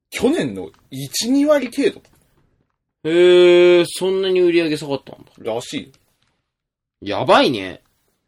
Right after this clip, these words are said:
Speaker 2: え？去年の一、二割程度ってやばいでしょ。
Speaker 1: だからどれだけディ-、ネズミーランドに来てたのかっ
Speaker 2: 去年比がだ、去年比十パー、二十パーってやばいな。うわ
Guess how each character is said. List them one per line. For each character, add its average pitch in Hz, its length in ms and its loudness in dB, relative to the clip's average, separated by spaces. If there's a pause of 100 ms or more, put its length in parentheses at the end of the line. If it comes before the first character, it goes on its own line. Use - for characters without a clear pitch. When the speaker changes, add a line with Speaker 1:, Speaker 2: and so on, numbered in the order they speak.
(1120)
Speaker 2:
え？ 277 320 4 (680)
去 220 220 -2
年 320 240 2
の 139 40 -2
一、 120 340 -6
二 247 140 0
割 330 220 0
程 403 180 6
度 131 100 -2
っ - 40 -10
て 107 120 -10
や 101 80 -4
ば 135 120 0
い 139 60 0
で 101 80 -6
し - 80 -12
ょ。 71 80 -20 (1120)
Speaker 1:
だ 117 140 -20
か 110 60 -6
ら 95 60 -6
ど 113 200 -12
れ 139 80 -10
だ 190 100 -2
け 196 140 -10
デ 156 160 -14
ィ-、 - 40 -20 (760)
ネ 147 160 -6
ズ 151 120 -10
ミ 170 160 -4
ー 160 40 -4
ラ 170 100 -2
ン 156 60 -4
ド 120 80 -4
に 147 100 -8
来 - 420 -4
て 277 120 6
た 170 160 4
の 135 120 0
か 117 120 -2
っ - 40 -8 (580)
Speaker 2:
去 156 180 -4
年 262 380 2
比 135 220 -4
が 107 120 -2
だ、 113 160 -6 (380)
去 131 180 -6
年 196 200 0
比 170 300 -6
十 131 220 -4
パ 247 340 -2
ー、 - 20 -2
二 135 200 -6
十 120 140 -8
パ 131 180 -6
ー - 40 -4
っ - 40 -18
て 104 100 -12
や 90 120 -10
ば 151 140 -4
い 160 40 -6
な。 87 280 -12 (1300)
う - 80 -16
わ - 340 -20